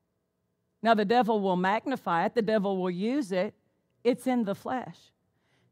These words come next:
God's telling us there are things that are in the flesh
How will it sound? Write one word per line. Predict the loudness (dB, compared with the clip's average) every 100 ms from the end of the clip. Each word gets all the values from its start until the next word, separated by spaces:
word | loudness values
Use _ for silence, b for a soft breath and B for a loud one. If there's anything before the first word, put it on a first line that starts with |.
| _
God's | 4 8 8 4
telling | -2 2 4 6 4
us | 2 0 0 -4 -16 -6
there | 0 6
are | 6 6
things | 2 0 2 2 0 2
that | 4 6
are | 2 0
in | -2 0 -2
the |
flesh | -4 0 4 4 2 -4 -14